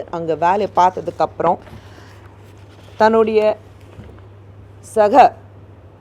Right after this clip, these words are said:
வேலை செய்றவங்களுடைய சாப்பிட்டுட்டு, இரவு நேரத்துல சாப்பிட்டுட்டு போய் கொஞ்ச நேரம் ரெஸ்ட் எடுத்துட்டு வரலான்னு போனாக்கா, அடுத்த நாள் காலையில எந்திரிக்கவே இல்லை.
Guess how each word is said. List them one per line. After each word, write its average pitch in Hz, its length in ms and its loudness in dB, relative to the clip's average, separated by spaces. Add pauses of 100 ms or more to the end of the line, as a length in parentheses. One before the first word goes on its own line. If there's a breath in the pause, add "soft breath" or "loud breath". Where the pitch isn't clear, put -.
(360)
வேலை 190 400 2
செய்றவங்களுடைய 165 760 -4 (220)
சாப்பிட்டுட்டு, 175 480 -4
இரவு 170 500 -2 (240)
நேரத்துல 165 560 -8 (100)
சாப்பிட்டுட்டு 170 460 -6 (140)
போய் 165 180 -6 (180)
கொஞ்ச 240 260 -8
நேரம் 180 460 -6 (140)
ரெஸ்ட் 180 380 -6
எடுத்துட்டு 175 320 -8
வரலான்னு 156 500 -8
போனாக்கா, 151 540 -10
அடுத்த 165 300 -8
நாள் 156 240 -12
காலையில 147 540 -10
எந்திரிக்கவே 147 680 -14
இல்லை. 131 280 -18